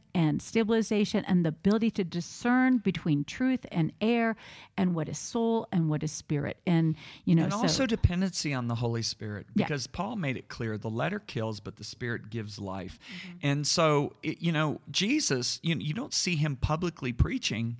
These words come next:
Speaker 2: I, what, you know, until, I mean, he's, yeah, discussing with the, until he gets baptized with the Spirit at the River Jordan.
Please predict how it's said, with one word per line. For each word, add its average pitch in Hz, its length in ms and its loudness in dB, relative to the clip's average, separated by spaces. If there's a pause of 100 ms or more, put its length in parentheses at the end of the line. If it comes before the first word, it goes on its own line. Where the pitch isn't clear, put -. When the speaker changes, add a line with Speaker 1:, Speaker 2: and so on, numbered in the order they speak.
(340)
Speaker 2:
I, 117 60 -4
what, - 320 -6
you 160 140 0
know, 131 180 0
until, 147 560 -2
I 143 120 -4
mean, 123 180 -2
he's, 127 240 -4 (100)
yeah, 123 220 -2
discussing 123 540 -6
with 117 120 -6
the, 113 160 -10 (320)
until 135 380 -2
he 117 160 -6
gets - 180 -12
baptized 151 760 -4
with 135 180 -8
the 131 80 -10
Spirit 135 360 -4
at 123 120 -14
the 123 60 -10
River 120 240 -4
Jordan. 120 380 -4